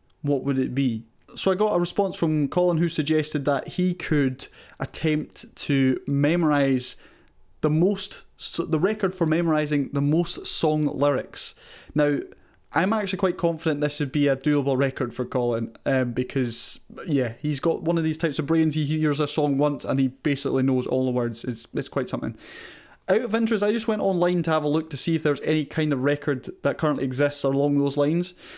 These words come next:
And just in case you're interested, Mister Himanshu Punjabi from India currently holds the record for the largest number of songs memorised and sung in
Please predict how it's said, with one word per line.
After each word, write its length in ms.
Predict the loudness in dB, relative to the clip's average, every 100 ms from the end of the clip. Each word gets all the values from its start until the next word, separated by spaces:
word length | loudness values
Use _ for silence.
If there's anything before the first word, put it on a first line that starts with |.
| -10 -2
And 340 | 0 0 -2 -6 -2
just 320 | -2 -2 -4
in 160 | -2
case 240 | 0 0 0
you're 80 | 0
interested, 560 | -2 -4 -2 -2 -2
Mister 380 | -2 0 2 0
Himanshu 760 | 2 2 2 2 0 2 0 2
Punjabi 800 | 0 2 2 2 2 0 0 -8 -20 -20
from 260 | -2 0 2
India 540 | 2 2 2 2 0 -2
currently 320 | 0 0 0
holds 300 | 2 2 2
the 40 | 2
record 400 | 2 2 0 0
for 300 | 2 2 0 -8 -4
the 100 | -2
largest 520 | 0 2 2 0 0
number 320 | 0 2 2
of 100 | 0
songs 400 | -2 0 0 2
memorised 600 | 2 2 2 2 0 -2 -2
and 140 | -2
sung 380 | -2 0 0 0
in 140 | -2